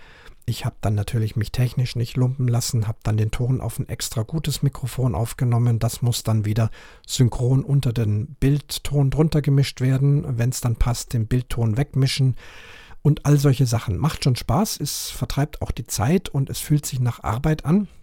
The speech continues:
Jetzt geht es aber seit Wochen und Monaten und ich muss ehrlich sagen, dass es also hier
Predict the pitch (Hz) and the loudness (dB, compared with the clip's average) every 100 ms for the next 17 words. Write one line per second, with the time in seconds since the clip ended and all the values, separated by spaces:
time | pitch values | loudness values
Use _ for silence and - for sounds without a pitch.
0 | - - - _ - - - - - - | -20 -20 -20 _ -20 -20 -20 -20 -20 -20
1 | - - - 156 143 131 120 120 139 151 | -10 -4 2 4 4 4 2 2 2 4
2 | 127 120 143 160 160 143 127 - 127 104 | 4 6 6 4 4 2 2 0 -2 0
3 | 131 - 117 120 113 117 123 - 120 117 | 0 0 0 2 0 -2 -4 -4 -4 -4
4 | 120 113 | 0 0